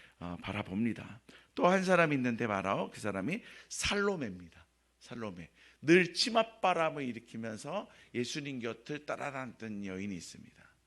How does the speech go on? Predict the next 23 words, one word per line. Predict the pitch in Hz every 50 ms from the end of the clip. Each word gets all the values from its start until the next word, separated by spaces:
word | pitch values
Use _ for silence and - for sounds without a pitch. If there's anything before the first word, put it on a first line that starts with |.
| _ _ _ _ - - _ _
"내 | 98 104 107
아들, | 104 104 104 87 113 107 95 87 - - _ _ _ _ _ _ _ _ _ _ _ _ _ _ _ -
예? | 107 127 151 202 - _ _ _ -
야고보와 | 92 98 104 - 101 104 82 101 104 101 95 92 92 92
요한 | 101 113 113 127 127 - - - - - _ _ _ _ _ _ _
책임져 | - - - 196 196 214 202 180 156 156 139
주셔야 | - - - - - -
합니다." | - - - - - 117 117 - - _ _ _ - - - - - _ _ _ _ _ _ _ _ _
우편에 | - 127 143 147 147 - - - 127 113 107 - - - _ _ _ _ - -
좌편에 | - - - - - - - 131 - - - - - - _
하나님의 | - - 123 147 147 143 143 131 131 123
나라가 | 117 110 104 107 95 107 104
임할 | 95 87 92 87 78
때 | - _ - 104 - - 190 214 254 - - - - - _ -
예수님 | 95 - - 98 90 90 92
내 | 95 92
아들들을 | 90 90 85 95 90 - - 80 98 113 143 - - _
기억해 | - - - 131 123 - - - - 98
주옵소서. | - - 90 82 80 - - - - - - - - - - - - - - - -
이 | 120
살로메는 | - - 131 135 135 139 127 123 117 107 117 151 180 247 240 - - - - _ _ _ _
치맛바람을 | - - 165 160 160 160 - - 131 123 107 110 107 101 98
일으키면서 | 92 87 87 - - 87 87 85 85 - 127 160 233